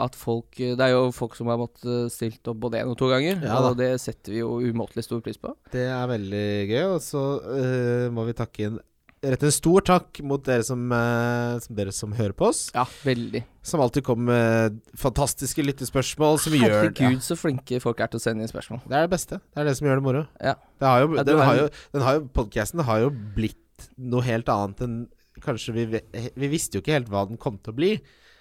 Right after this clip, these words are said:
Speaker 2: Men den er noe annet nå enn det vi trodde den kom til å bli for s-, seks måneder siden.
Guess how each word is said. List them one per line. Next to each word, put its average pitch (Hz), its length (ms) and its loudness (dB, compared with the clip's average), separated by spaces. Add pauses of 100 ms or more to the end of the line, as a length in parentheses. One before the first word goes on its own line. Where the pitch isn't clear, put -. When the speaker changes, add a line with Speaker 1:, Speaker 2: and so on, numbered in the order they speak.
(180)
Speaker 2:
Men 139 160 -2
den 147 240 4
er 107 80 4
noe 165 160 6
annet 107 160 0
nå 107 160 2
enn 117 80 0
det 107 160 2
vi 117 80 0
trodde 104 240 -2
den 104 140 -6
kom 110 180 -4
til - 80 -4
å 104 80 -6
bli 101 160 0
for 113 380 -2 (100)
s-, - 80 -12 (320)
seks - 240 -6
måneder 113 220 2
siden. 156 300 2